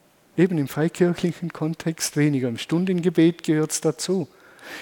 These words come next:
In den Klöstern wird's gesungen und geflüstert. In großen Kathedralen wird's gesungen. Vorgelesen bei Kerzenlicht. Es ist etwas ganz Besonderes. Von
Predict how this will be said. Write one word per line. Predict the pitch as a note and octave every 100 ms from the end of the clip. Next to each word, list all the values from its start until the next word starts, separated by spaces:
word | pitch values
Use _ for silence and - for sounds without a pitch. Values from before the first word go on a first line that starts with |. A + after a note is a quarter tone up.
| -
In | D3+
den | D3+ C#3
Klöstern | D3+ G3 A3 - F#3+ F3
wird's | E3+ -
gesungen | - - F3+ G3+ G3
und | F3+ E3 -
geflüstert. | D3 - - D#3+ G3 - - D#3 C3 - - - - - -
In | D3+
großen | B2+ D#3 F#3+ F#3 F3+ -
Kathedralen | E3 - D#3 - D3 E3+ F#3+ F#3 D#3 C3 A2+ - - -
wird's | D3+ D3+ -
gesungen. | - D3+ E3 C#3 B2+ A#2 A2 _ _ _ _ _ _ _ - _ -
Vorgelesen | - E3+ E3 D#3+ D#3 D#3+
bei | C#3+ C#3+
Kerzenlicht. | - E3+ D#3+ - D#3 C#3 B2 - - - - - - -
Es | A2+
ist | C#3 -
etwas | D3+ C#3+ -
ganz | - D3 D3
Besonderes. | - C#3+ C#3 C#3+ D3+ B2 A2+ - - - - - - - _ _ _ _ _ _
Von | C3+ B2 A#2+